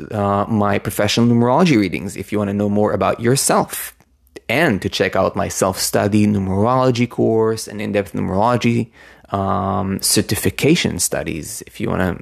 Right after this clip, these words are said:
uh, know more in-depth numerology or study it. And of course, uh, you know, remember to leave your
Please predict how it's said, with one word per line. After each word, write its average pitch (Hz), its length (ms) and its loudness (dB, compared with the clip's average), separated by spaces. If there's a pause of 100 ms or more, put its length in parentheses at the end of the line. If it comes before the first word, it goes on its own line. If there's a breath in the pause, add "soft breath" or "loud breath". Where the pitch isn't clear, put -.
(120)
uh, 92 200 -2
know 101 360 2
more 98 600 2 (100)
in-depth - 640 0
numerology 87 460 -6
or - 40 -10
study 127 460 0
it. 107 140 0
And 98 120 -6
of - 120 -10
course, 127 320 2 (600 loud breath)
uh, 113 40 -2
you 104 120 0
know, 104 160 2
remember 107 480 4
to - 140 -4
leave 104 600 0
your 85 220 -4